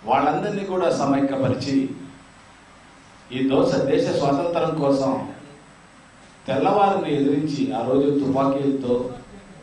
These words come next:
మరి వాళ్ళందరూ కూడా ఎంతో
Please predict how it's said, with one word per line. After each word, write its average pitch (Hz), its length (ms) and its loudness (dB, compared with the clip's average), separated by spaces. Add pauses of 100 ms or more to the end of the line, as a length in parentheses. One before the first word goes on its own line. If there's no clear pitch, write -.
(1160)
మరి 120 180 -2
వాళ్ళందరూ 117 420 0 (100)
కూడా 123 160 0 (100)
ఎంతో 123 280 -2